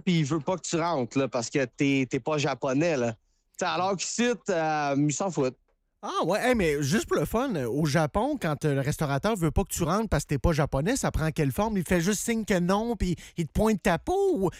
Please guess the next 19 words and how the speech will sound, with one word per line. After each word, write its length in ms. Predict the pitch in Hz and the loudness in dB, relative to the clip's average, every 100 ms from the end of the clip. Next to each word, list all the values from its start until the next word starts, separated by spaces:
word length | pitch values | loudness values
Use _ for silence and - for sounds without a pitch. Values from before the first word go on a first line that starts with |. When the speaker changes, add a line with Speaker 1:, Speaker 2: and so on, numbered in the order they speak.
| - | -4
Speaker 2:
comment 160 | 214 | -2
il 80 | 302 | 0
t'explique 460 | 294 220 - 220 - | -2 -4 -2 -2 -2
ça ? 140 | 311 | -2
Ou 220 | 320 190 214 233 | -2 -2 -4 -4
il 60 | 208 | 0
prend-tu 320 | 226 220 277 | 2 2 0
parce 200 | 226 - | -2 0
qu'ici, 280 | 202 - - 254 | -4 -2 -4 0
là, 160 | 220 220 - | 0 0 -8
ça 180 | - 185 | -4 -2
se 80 | - | -2
ferait 140 | 185 | -4
de 60 | 220 | -2
façon 340 | 196 165 202 | -2 0 0
hypocrite, 540 | 202 151 156 - 156 - | 0 0 0 0 -4 -4
tu 80 | 156 | 0
sais, 240 | 175 165 | 0 2
euh, 40 | 139 | 2